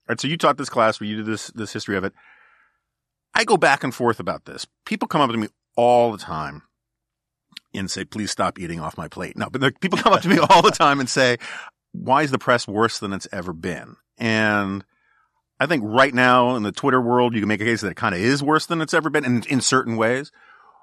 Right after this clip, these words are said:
But how much do you think that, you know, from Walter Duranty or the Edgar Allan Poe thing, which I don't know about, how much more dishonesty do you think was loaded into and fraud was loaded,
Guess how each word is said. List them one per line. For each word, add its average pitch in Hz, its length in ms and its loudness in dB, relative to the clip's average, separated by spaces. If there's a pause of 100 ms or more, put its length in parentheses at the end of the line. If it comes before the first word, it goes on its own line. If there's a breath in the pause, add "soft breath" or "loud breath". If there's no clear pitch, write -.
(120 soft breath)
But 127 340 2 (360)
how 392 360 -4
much - 220 -2
do 202 80 -8
you 190 80 2
think 160 340 0 (420)
that, 120 220 2 (120)
you 120 80 -6
know, 101 320 -4 (280)
from 104 520 -4
Walter 127 320 0
Duranty 107 800 2
or 90 80 -4
the 95 120 -4
Edgar 113 180 2
Allan 107 180 4
Poe 101 180 0
thing, 107 140 -2
which 95 120 -4
I 95 60 -2
don't 95 200 -2
know 98 160 -2
about, 92 280 -2 (580 loud breath)
how - 280 -2
much 254 240 -2
more 135 260 2
dishonesty 120 560 2
do 90 80 -8
you 117 100 -2
think 120 240 0
was 95 140 -6
loaded 113 480 2
into 101 600 -2
and 90 120 -8
fraud 101 600 0
was 95 120 -10
loaded, 107 320 -2